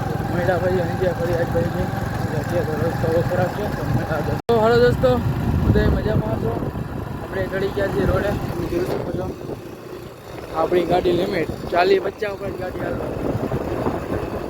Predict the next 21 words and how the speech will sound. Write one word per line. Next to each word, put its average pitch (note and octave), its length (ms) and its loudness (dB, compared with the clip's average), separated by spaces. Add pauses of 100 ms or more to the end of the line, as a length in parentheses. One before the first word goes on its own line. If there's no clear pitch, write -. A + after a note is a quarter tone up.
(2000)
બાકી F#3 200 -6
તો G3 180 -2 (200)
બધાય G3 300 -4
મજામાં G3 400 -6
છો. G#3 120 -10
અને - 680 -10
આપણે - 180 -8
ભાઈને E3 260 -4
તેડવા - 220 -2
જઈએ. - 320 -6 (200)
આ E3+ 80 -6
કામ F3+ 360 -6
અવાજ G3 180 -2
નહીં - 240 -6
આવે - 160 -6
તો - 120 -10
મળ્યા - 260 -8
પછી. - 320 -8 (1000)
આપણી E3 160 2
ગાડી F3 360 4
જો. D#3+ 180 4